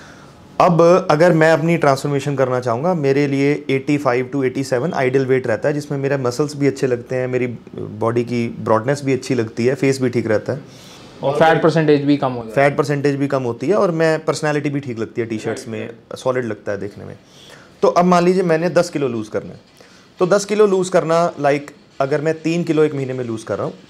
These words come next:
Speaker 1: तो उससे क्या होगा, मैं healthy भी रहूँगा, immunity भी मेरी अच्छी रहेगी और मुझे अपने आप को बहुत ज़्यादा भूखा भी नहीं रखना पड़ेगा और मैं काम भी अच्छे ढंग से कर पाऊँगा।
Speaker 2: Right।
Speaker 1: अब मेरे लिए तीन किलो है, अब for example एक female है,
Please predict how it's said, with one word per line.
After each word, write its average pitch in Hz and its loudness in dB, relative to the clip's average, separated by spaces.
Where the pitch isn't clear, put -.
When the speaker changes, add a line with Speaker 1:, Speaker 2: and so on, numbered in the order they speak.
Speaker 1:
तो 175 2
उससे 170 -2
क्या 170 6
होगा, 151 4
मैं 156 -4
healthy 135 -2
भी 147 2
रहूँगा, 135 0
immunity 120 -4
भी 160 0
मेरी 135 -2
अच्छी 123 -4
रहेगी 123 -4
और 110 0
मुझे 131 2
अपने 143 2
आप 135 2
को 156 2
बहुत 127 0
ज़्यादा 127 2
भूखा 123 -4
भी 147 -2
नहीं 147 -4
रखना 123 -4
पड़ेगा 117 -2
और 196 -2
मैं 185 -4
काम 147 0
भी 143 -2
अच्छे 135 -4
ढंग 104 -6
से 110 -10
कर 104 -6
पाऊँगा। 92 -14
Speaker 2:
Right। 135 -12
Speaker 1:
अब 196 2
मेरे 165 4
लिए 240 2
तीन 190 -2
किलो 131 2
है, 92 -4
अब 185 0
for 233 6
example 180 4
एक 190 0
female 208 0
है, - -6